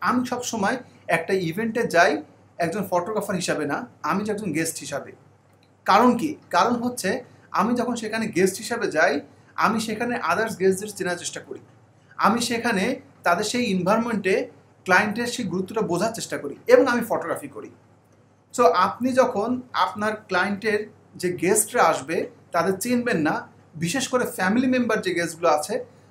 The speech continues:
যেমন মা, বাবা, ভাই, বোন, আহ, শ্বশুর, শাশুড়ি, cousin, এদের চিনবেন না, তখন দেখা যাবে কি আপনি ব্রাইড গ্রুমের ছবি শুধু তুলছেন আর কারও আপনি গুরুত্ব দিতে পারছেন না, কারণ আপনি চিনেন না,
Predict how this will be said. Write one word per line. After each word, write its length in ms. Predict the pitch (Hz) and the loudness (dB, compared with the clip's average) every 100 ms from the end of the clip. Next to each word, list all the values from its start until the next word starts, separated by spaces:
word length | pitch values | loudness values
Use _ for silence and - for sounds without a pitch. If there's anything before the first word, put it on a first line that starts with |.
| _ | _
যেমন 320 | 180 180 180 | 0 0 0
মা, 460 | 156 170 165 160 160 - 143 | 2 2 4 2 -2 -8 0
বাবা, 640 | 170 165 165 160 156 156 - - - | 4 4 6 6 6 2 -4 -20 -12
ভাই, 500 | - 160 170 170 165 - - | 2 4 6 4 0 -8 -18
বোন, 520 | 147 165 175 170 165 165 - _ _ _ 170 | -4 2 4 4 2 -4 -14 _ _ _ -4
আহ, 200 | 160 151 | -2 -2
শ্বশুর, 440 | - 196 190 202 | -4 -4 -2 -2
শাশুড়ি, 560 | 185 180 175 190 190 185 | 0 0 0 0 0 0
cousin, 580 | - 165 165 180 180 175 | 2 4 4 2 0 -2
এদের 240 | 175 208 | -4 -4
চিনবেন 320 | 214 220 190 165 | -4 -6 -4 -4
না, 200 | 208 - - _ - | -4 -6 -16 _ 0
তখন 280 | 190 240 220 | 0 2 0
দেখা 200 | 175 208 | 2 0
যাবে 220 | 226 226 | -2 -2
কি 100 | 214 | -2
আপনি 200 | - 208 | -2 -4
ব্রাইড 420 | - 160 175 180 | -4 0 0 0
গ্রুমের 240 | 196 214 | -8 -8
ছবি 320 | 220 220 226 208 | -8 -10 -10 -10
শুধু 180 | 247 | -8
তুলছেন 500 | 240 226 214 - 247 - - - - | -10 -10 -4 2 2 0 -12 -20 -4
আর 120 | 175 - | -2 0
কারও 340 | 185 202 233 | 0 2 4
আপনি 240 | 247 214 208 | 2 2 -2
গুরুত্ব 260 | 185 190 | -4 -4
দিতে 180 | 185 185 | -6 -4
পারছেন 340 | 175 147 - 139 | -2 -2 -4 -8
না, 100 | - - - _ | -12 -20 -20 _
কারণ 200 | - 208 | 0 0
আপনি 220 | 240 247 202 | 0 -4 -6
চিনেন 360 | 226 185 147 | -2 0 0
না, 160 | 127 | -4